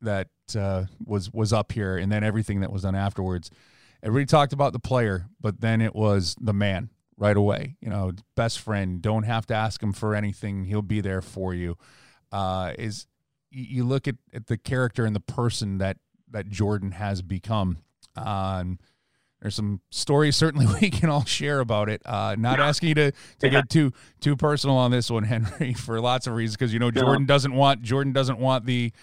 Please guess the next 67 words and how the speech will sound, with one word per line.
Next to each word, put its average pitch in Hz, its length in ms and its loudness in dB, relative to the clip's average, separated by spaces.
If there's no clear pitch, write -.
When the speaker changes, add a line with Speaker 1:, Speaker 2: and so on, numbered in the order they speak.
Speaker 2:
No. 123 180 4
Speaker 1:
uh, 104 160 2
attention 127 480 0
for 113 220 -2
it. 107 80 0
Speaker 2:
I 120 160 6
Speaker 1:
But, 95 60 -4
Speaker 2:
know. 92 60 -10
<laughs> - 260 -16
Speaker 1:
uh, 127 120 0
how, 170 480 4
when 156 180 -2
you, 143 260 0
you 131 280 -2
see 165 560 -2
everybody 147 360 2
come 131 180 0
up 120 140 2
to 120 80 -2
you 117 80 2
and 107 100 0
tell 110 220 2
you, 101 300 0
you 117 260 -4
know, 113 120 -2
you 107 160 -4
know 127 140 6
you're 127 160 4
gonna 120 180 0
get, 113 240 -2
he's 113 200 -4
a 104 60 -2
good 104 180 -2
hockey 98 300 -2
player, 90 300 -4
but 95 160 -4
to 110 80 -4
hear 104 340 -2
all 131 200 6
of 123 100 2
the 113 80 2
things 110 380 2
that 113 160 2
he's 127 220 0
done 120 200 4
behind 113 360 2
the 98 60 0
scenes 110 420 2
that 95 140 -2
you 117 120 0
probably 135 300 4
didn't 104 180 0
know 117 140 8
about 113 240 6
'cause 120 140 0
he's 147 140 4
not 135 180 2
gonna 110 180 2
tell 131 260 2
you, 92 280 0
where 117 300 2
that's 123 280 2
where 120 160 0
you're 107 160 2
like, 95 200 -2
"Okay, 113 160 2
Speaker 2:
No. 113 260 4